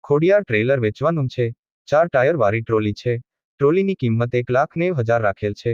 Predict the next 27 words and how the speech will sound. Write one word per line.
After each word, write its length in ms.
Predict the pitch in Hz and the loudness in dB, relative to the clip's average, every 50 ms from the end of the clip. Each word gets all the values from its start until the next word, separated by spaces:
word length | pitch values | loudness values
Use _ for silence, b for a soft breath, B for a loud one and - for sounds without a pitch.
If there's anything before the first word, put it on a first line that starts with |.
| 120 - _ _ _ _ | -6 -8 _ _ _ _
કોઈ 200 | - 151 165 180 | 0 0 0 2
મિત્રને 460 | 156 135 135 - 190 190 165 165 160 | 0 -2 0 0 -2 0 0 -2 -2
ટ્રેક્ટર 360 | - 127 117 113 - 131 127 | -2 -4 -4 -2 -2 -4 -2
કે 140 | 131 135 127 | -2 -4 -4
ટ્રોલી 300 | - 123 113 113 127 147 | -2 0 0 0 0 -2
લેવાની 460 | 131 110 101 107 107 113 123 135 139 | -2 -2 -2 -2 -2 -2 -2 -2 -4
ઈચ્છા 220 | 135 - - 143 | -6 -6 -4 -4
હોય 180 | 131 113 104 104 | -2 -2 -2 -2
તો 140 | 107 - 113 | -2 -4 -4
ભાઈના 340 | 107 104 104 113 120 127 127 | -2 -2 -2 -2 -2 -2 -2
નંબર 340 | 120 110 107 113 127 151 | -2 -2 -2 0 0 -2
ડિસ્ક્રિપ્શનમાં 760 | 151 127 117 107 - 123 - 135 139 - - 104 101 101 107 101 | -2 -2 -4 -6 -6 -8 -8 -8 -8 -6 -6 -6 -4 -2 -2 -2
આપેલ 240 | 98 - 104 98 | -2 -4 -6 -6
છે. 220 | 92 - - 87 87 - _ _ _ _ _ _ _ _ _ _ _ _ - | -6 -6 -8 -8 -8 -10 _ _ _ _ _ _ _ _ _ _ _ _ -4
ભાઈ 260 | 110 120 151 202 226 | 0 2 2 2 2
જોડે 280 | 214 180 170 156 160 180 | 2 2 2 2 2 0
સંપર્ક 440 | - - 127 120 123 135 151 160 | 0 0 -2 0 0 0 0 0
કરી 220 | - - 117 120 120 | 0 0 -2 -2 -2
ટ્રેક્ટર 360 | - 127 127 127 - 175 185 | -2 -2 -4 0 0 -2 -2
અને 220 | 165 120 104 107 | 0 -2 -2 -4
ટ્રોલી 340 | 107 - 113 117 131 175 226 | -4 -2 -2 0 0 0 0
વિશે 240 | 208 127 - - 120 | -2 -2 -2 -2 -2
વધુ 240 | 113 107 107 120 185 | -2 0 -2 -2 -2
માહિતી 400 | 202 170 123 117 120 - 135 127 | 0 0 0 0 0 -2 -2 0
મેળવી 260 | 113 101 101 117 123 | 0 0 0 -2 -2
શકો 280 | - - 113 - 107 104 | -4 -6 -6 -6 -6 -6
છો. 260 | - - 110 104 | -4 -4 -6 -6